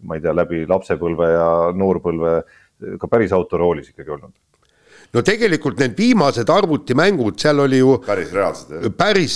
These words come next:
Speaker 2: reaalsed ja seda on isegi öelnud, äh, võidusõitjad ise.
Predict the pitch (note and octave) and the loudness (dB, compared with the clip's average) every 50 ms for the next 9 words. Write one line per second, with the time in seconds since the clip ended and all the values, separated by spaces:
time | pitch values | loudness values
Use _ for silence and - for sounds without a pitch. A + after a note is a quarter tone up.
0 | - - C3+ D3 D#3 D3+ C#3 A2+ F#2+ G#2+ G2 F#2+ G#2+ G#2 C3 G3 G3 E3 C3+ B2 | 0 0 2 4 4 4 2 2 0 -2 -2 0 0 2 2 4 4 2 2 2
1 | C#3 E3+ D#3 D3+ C3 A2+ C#3+ D#3 D#3 D3 C3+ B2+ B2+ A#2 - - - C3 B2 A#2+ | 2 2 2 2 2 4 6 6 6 4 4 2 2 0 0 0 2 4 6 6
2 | B2 B2 B2 B2 A#2+ A#2 A#2 F3+ A3 F#3 D3 B2+ G2+ A#2 A2 G#2 - - G#2+ G2 | 6 6 6 6 6 6 4 4 4 4 2 2 2 2 0 0 0 -2 0 2
3 | G#2+ D#3+ D3 - C3 | 2 2 2 2 0